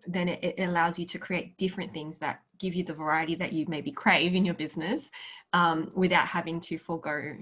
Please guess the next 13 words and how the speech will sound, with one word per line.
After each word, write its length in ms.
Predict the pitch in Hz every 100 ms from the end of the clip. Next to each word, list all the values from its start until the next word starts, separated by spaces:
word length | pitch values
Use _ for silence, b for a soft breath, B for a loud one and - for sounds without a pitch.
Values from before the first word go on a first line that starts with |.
| 180 214 165
niching, 380 | 185 - 98
which 160 | - -
is 80 | -
such 180 | 151 170
an 80 |
important 380 | 147 - 151 -
element 340 | 143 90 - - b b b b b
of 100 | - 247
creating 280 | 185 160 156
your 100 | 147
brand, 260 | 175 156
isn't 180 | 165
it? 80 | 156